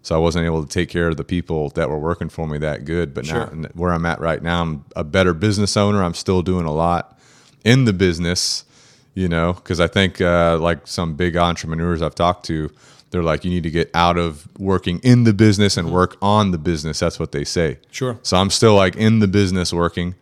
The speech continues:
Speaker 1: I'm still working on the business. I kinda like where I'm at right now, but I know to take better care of my people, I need to be more on the side of, like, being on the business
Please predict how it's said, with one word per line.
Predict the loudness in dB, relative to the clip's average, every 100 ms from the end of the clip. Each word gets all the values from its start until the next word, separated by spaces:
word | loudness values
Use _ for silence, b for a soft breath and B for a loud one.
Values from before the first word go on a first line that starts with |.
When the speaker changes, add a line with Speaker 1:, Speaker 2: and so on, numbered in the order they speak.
| b b b
Speaker 1:
I'm | -6 -2
still | 2 4
working | 2 0 -2
on | 0 0
the | -2
business. | -4 -4 -6 -4
I | -6
kinda | -4 -4
like | -2 -2 -2
where | -4
I'm | -2
at | -4 -4
right | -4 -4
now, | -6 -8 -8 b b b b -4
but | 0
I | 0
know | 0 0 0
to | -4
take | -8 -4 -4 2
better | 4 4 2
care | 0 0 0
of | -2
my | -4 -4
people, | -6 -4 -4 -6 b b b b
I | -4
need | -4 -4
to |
be | -6 -6
more | -6 -4
on | -2 -4
the | -4
side | -4 -2 -4
of, | -4
like, | -4 -4 -8 -20 _ -20 _ -6
being | -6 -6 -6
on | -6 -4 -6
the | -8
business | -8 -8 -10 -8 -8 -10 -14